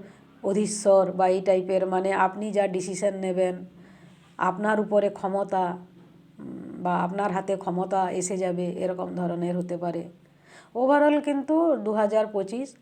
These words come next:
বা আবারও এখানেও বলবো যে দু হাজার পঁচিশের জন্য যদিও কার্ড আসছে, but I don't know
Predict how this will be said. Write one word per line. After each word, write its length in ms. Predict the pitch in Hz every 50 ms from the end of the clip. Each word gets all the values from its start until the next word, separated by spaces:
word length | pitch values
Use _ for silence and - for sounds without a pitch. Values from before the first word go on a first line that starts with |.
| -
বা 140 | 190 196 196
আবারও 400 | 180 170 170 180 196 202 214 226
এখানেও 440 | 220 208 208 208 220 208 240 247 240
বলবো 400 | 202 208 208 214 214 208 220 220
যে 260 | 185 202 196 190 190
দু 140 | 185 175 185
হাজার 280 | 190 175 175 202 214 214
পঁচিশের 520 | 214 208 185 180 202 196 185 220 208 214
জন্য 320 | 196 214 214 220 226 226 202
যদিও 300 | 208 202 196 214 208 208
কার্ড 280 | 208 208 196 190 185
আসছে, 380 | 175 175 175 180 - - 262 311 - - - _ _ _ _ _ _ _ _ _ _ _ _ -
but 160 | 190 196 190 190
I 180 | 208 202 202
don't 360 | 185 170 202 220 233 240 233
know 260 | 226 202 196 202 220